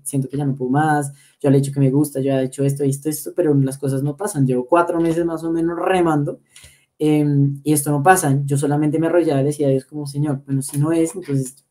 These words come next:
ayúdame, quítame el sentimiento, te lo pido, eh, <laughs> para que yo pueda, pues, ¿sabes? Como enfocarme en ti y, y que la persona llegue en su momento".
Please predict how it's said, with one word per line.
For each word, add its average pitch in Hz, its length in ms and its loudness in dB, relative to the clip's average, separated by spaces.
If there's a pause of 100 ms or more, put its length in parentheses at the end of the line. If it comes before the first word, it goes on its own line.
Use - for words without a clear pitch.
(140)
ayúdame, 156 800 2
quítame 139 360 0
el 139 60 4
sentimiento, 160 640 0
te 160 100 -2
lo 135 140 0
pido, 143 280 2 (680)
eh, 143 340 4
<laughs> - 40 -4
para 156 300 6
que 147 120 6
yo 143 180 4
pueda, 165 440 4 (120)
pues, 185 380 -2
¿sabes? 185 260 0
Como 139 320 -2
enfocarme 143 560 0
en 160 140 -4
ti 160 640 2
y, 131 60 -8
y 123 60 -10
que - 200 -4
la 127 140 -2
persona 135 320 0
llegue 147 200 0
en 151 100 0
su 156 140 -6
momento". 131 380 0